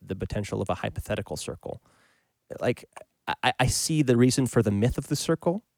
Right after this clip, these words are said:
and I see the reason for the myth of Christ, but I don't see why it, it's, there, there's a necessity in it being true for it to be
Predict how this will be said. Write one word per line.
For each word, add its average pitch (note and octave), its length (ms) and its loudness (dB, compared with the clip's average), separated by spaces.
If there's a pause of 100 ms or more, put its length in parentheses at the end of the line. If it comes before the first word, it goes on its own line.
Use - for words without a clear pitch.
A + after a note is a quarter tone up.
(180)
and A2 120 0
I F#2+ 40 0
see - 220 2
the A#2+ 100 4
reason A#2 260 2
for A2 120 -2
the A2 80 2
myth G#2+ 180 -2
of G2+ 120 -2
Christ, - 480 2 (340)
but A2 80 4
I A2 80 4
don't A2 340 0
see A2+ 300 2
why G2+ 520 4 (500)
it, A2+ 120 -4 (140)
it's, - 420 -4
there, A2 220 0
there's A2+ 220 2
a G#2+ 40 2
necessity G#2 680 0
in F2+ 60 -2
it E2+ 120 -6
being F#2+ 240 -2
true F#2 300 -4
for F#2+ 180 -2
it - 80 -6
to - 80 -4
be F2+ 380 -6